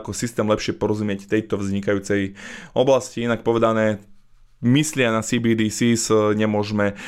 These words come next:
tvrdiť opak. Aj Spojené štáty americké podľa všetkého inklinujú napokon k prechodu na takéto digitálne verzie fiatových mien, čo je niečo,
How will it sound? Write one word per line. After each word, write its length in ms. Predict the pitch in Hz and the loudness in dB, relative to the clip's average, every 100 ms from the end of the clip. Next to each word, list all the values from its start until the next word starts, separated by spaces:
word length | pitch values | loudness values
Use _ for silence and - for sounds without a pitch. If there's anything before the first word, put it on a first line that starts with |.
| 185 | -2
tvrdiť 720 | 107 104 101 107 110 110 98 - | 2 2 2 0 0 -2 -6 0
opak. 480 | 107 - 104 - - | 0 2 -2 -2 -2
Aj 160 | 117 113 98 92 - - - - - - | 0 0 -2 -12 -20 -18 -18 -16 -16 -14
Spojené 480 | - - 113 107 104 | -6 0 0 0 -2
štáty 240 | 104 101 | -2 0
americké 560 | 98 101 98 - 98 95 | 2 2 0 0 0 0
podľa 320 | 104 104 98 | 0 2 0
všetkého 400 | - - 98 98 | -6 -6 -4 -4
inklinujú 560 | 98 98 101 101 202 - - - | -4 -4 0 -2 -4 -8 -18 -4
napokon 640 | 98 101 - - 107 101 | -2 0 2 0 -2 -4
k 240 | - 101 98 | 0 0 2
prechodu 400 | 107 107 110 101 | -2 0 -2 0
na 400 | 101 101 98 98 98 | 0 2 2 0 -2
takéto 320 | 110 - 107 | -4 -4 -4
digitálne 400 | 101 104 101 104 104 | -2 0 0 2 2
verzie 400 | 104 101 107 104 | 2 2 0 0
fiatových 640 | - 113 107 - 101 98 101 | 0 0 0 0 -2 -2 -4
mien, 400 | 101 107 104 101 | -2 0 0 -2
čo 240 | - 101 | 0 0
je 80 | 98 | 0
niečo, 320 | 104 110 | -2 -2